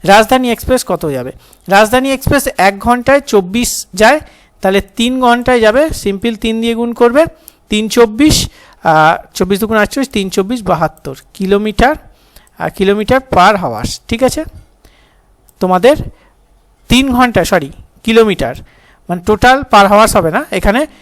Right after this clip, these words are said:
বাহাত্তর অ্যান্সার হবে, বাহাত্তর কিলোমিটার অ্যান্সার। তিন ঘন্টায় রাজধানী এক্সপ্রেস বাহাত্তর কিলোমিটার যায়। ওকে, বোঝাতে পারলাম? সিম্পল অঙ্ক, সিম্পল, without তুমি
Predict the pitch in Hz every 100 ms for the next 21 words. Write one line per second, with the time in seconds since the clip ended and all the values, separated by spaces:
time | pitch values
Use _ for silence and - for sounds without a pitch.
0 | _ _ - 165 196 233 - 240 165 -
1 | 143 131 131 170 202 233 294 233 185 170
2 | 180 220 160 143 131 131 - 233 254 254
3 | 254 285 330 - - 185 180 185 233 233
4 | - 277 240 175 175 - 226 196 175 170
5 | 151 139 123 - 226 302 302 - _ 170
6 | 214 247 262 262 294 294 - 226 240 226
7 | 269 262 262 262 277 - 226 220 220 254
8 | 294 262 190 202 233 262 269 - - -
9 | - - 214 247